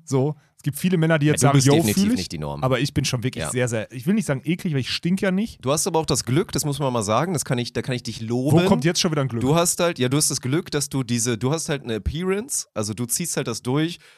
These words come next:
Speaker 2: So, du bist halt eher, sagen wir mal so, der, der manly man, der es auch so von seinem
Speaker 1: Ach so.
Speaker 2: Äußeren sich gut leisten kann, sich wenig zu pflegen.
Speaker 1: Danke. Dir.
Speaker 2: Bei dir so, ne, mit Bart, Haare sitzen eh immer und so, ist halt scheißegal.
Speaker 1: Ja.
Speaker 2: Während andere Männer mit einem anderen Phänotyp,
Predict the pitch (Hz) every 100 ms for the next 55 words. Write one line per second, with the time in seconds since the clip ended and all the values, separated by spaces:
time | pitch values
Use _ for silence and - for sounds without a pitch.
0 | _ - 117 117 131 127 104 123 120 95
1 | 110 127 120 113 117 107 104 101 107 101
2 | 101 123 151 156 151 147 151 156 135 -
3 | 95 120 - 113 117 107 107 110 120 139
4 | 143 139 131 127 - - 127 - 151 165
5 | 131 143 - 143 135 123 123 113 98 117
6 | 117 - - 104 98 82 104 120 104 -
7 | _ _ _ - 95 101 95 110 98 98
8 | 113 120 113 - 107 123 110 110 117 113
9 | 113 113 - 127 120 113 101 107 87 101
10 | - 92 82 80 73 55 - - 110 113
11 | 107 120 156 180 170 165 165 180 185 123
12 | 110 120 117 117 101 - 143 156 165 -
13 | 196